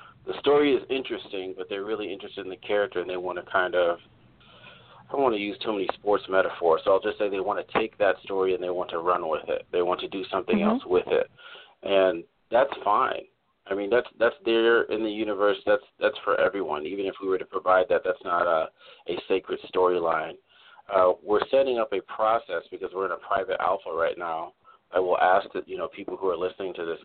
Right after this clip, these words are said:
Speaker 1: please apply to the alpha. We're looking for all kinds of people to get involved. Um,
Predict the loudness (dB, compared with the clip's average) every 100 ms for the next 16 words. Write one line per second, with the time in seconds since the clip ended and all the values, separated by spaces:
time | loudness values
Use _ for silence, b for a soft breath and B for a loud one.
0 | -6 -6 -4 -4 2 2 2 0 2 0
1 | -2 -6 -6 _ B B B -8 -6 -6
2 | -8 0 2 4 2 -4 -6 -12 -12 -10
3 | -8 -8 -6 2 6 6 4 0 -18 _
4 | b b b -4 0 0 -2